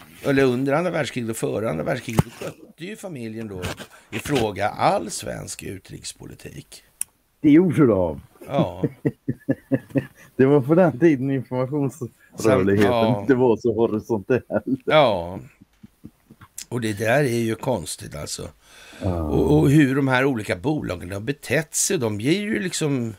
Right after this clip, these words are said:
Speaker 1: Ja, det, de försöker ju få det att låta, men de låter ju lite som Anna-Lena Laurén där, eller den här,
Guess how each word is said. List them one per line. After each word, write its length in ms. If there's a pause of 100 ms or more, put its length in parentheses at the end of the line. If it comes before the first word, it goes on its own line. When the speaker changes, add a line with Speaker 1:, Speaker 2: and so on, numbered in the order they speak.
(1000)
Speaker 1:
Ja, 240
det, 360
de 180
försöker 480
ju 80
få 200
det 80
att 60
låta, 480
men 100
de 100
låter 320
ju 60
lite 180
som 100
Anna-Lena 520
Laurén 600
där, 160
eller 300 (440)
den 120
här, 460